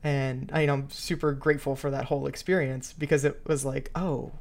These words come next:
man, I would love to be able to just come up with four or five different, like, big ideas every year, um, and just kinda see what happens." And whether that's, like,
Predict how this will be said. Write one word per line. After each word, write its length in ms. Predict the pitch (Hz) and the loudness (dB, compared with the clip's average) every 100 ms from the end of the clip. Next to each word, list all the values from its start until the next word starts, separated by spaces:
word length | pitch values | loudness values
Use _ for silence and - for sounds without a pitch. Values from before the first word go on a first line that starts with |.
| - - - | -14 -18 -10
man, 220 | - 190 139 | -2 0 0
I 80 | |
would 140 | 233 196 | -2 0
love 180 | 170 151 | 0 0
to 80 | |
be 140 | 139 147 | 4 4
able 140 | 139 | 4
to 100 | 131 | 0
just 320 | 123 151 139 - - - - - - - - | -4 -2 -2 -6 -18 -20 -18 -18 -16 -16 -12
come 200 | - 165 | 0 2
up 140 | 151 147 | 4 2
with 200 | 131 - | 0 -4
four 260 | - 143 135 | -2 2 2
or 40 | |
five 400 | 143 135 139 131 | 2 0 2 0
different, 360 | 135 135 139 131 | 0 -2 -2 -4
like, 220 | 131 123 - | -6 -4 -2
big 140 | 135 | 0
ideas 420 | 135 131 131 123 | 2 0 -2 -2
every 220 | 123 127 | -4 -4
year, 400 | 127 127 127 127 - - - - - - - | -4 -4 -4 -4 -8 -12 -14 -16 -14 -14 -10
um, 480 | 143 131 131 127 127 - - - - 156 | -8 -6 -6 -8 -10 -12 -20 -20 -10 -4
and 120 | 147 | -4
just 200 | 170 - | -4 -4
kinda 180 | 190 160 | -4 -4
see 160 | - | -4
what 80 | 160 | -4
happens." 420 | 190 175 139 127 | -4 -8 -10 -10
And 180 | - 151 | -8 0
whether 240 | 160 170 165 | 2 2 4
that's, 260 | 156 151 | 2 2
like, 320 | 151 143 139 | 0 0 -2